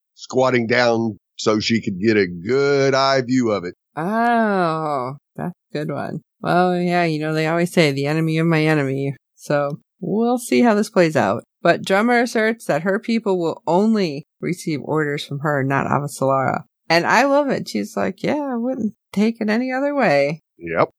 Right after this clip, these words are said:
Speaker 2: When they shake on it, it wasn't anybody, like, fighting for control in the handshake. It's just like, "All right, these two base queens doing their thing and getting the shit done. All right."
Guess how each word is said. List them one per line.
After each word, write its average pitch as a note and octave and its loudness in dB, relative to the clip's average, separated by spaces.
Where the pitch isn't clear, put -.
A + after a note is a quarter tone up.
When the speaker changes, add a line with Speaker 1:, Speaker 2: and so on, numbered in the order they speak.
Speaker 2:
When D#3+ -4
they E3+ 2
shake G3 -2
on G#3 2
it, G3+ 2
it D#3 0
wasn't B3+ 0
anybody, F#3 0
like, C3+ -4
fighting D#3 -2
for C3+ -8
control D3 -2
in D#3 2
the D#3 2
handshake. D#3 0
It's - -10
just D3+ -4
like, C#3+ 0
"All A3+ 0
right, D4+ 0
these A3+ -2
two A#3+ 0
base G3+ 0
queens C4 -2
doing G#3+ 2
their C4 4
thing C4+ 2
and F3 0
getting G3+ -2
the A#3 2
shit B3 -2
done. D4 4
All E4 2
right." E4+ 0